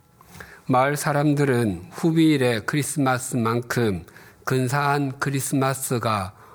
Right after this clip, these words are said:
없다고 말할 정도였습니다. 그래서 온 마을은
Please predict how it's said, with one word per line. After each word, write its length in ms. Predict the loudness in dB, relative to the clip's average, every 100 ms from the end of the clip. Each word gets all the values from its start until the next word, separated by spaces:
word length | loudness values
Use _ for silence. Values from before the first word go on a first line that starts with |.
| -10
없다고 840 | -6 -6 -4 0 2 2 0 0 -2
말할 460 | -2 0 -2 -4
정도였습니다. 1160 | -4 -2 -2 -2 -2 -2 -4 -2 -2 -2 -6 -8 _ -20 -20 -20 -20 -20 -20 -6
그래서 600 | 0 0 2 0 -2 -6 -2
온 400 | 2 4 4 2
마을은 720 | 2 2 0 0 -2 -6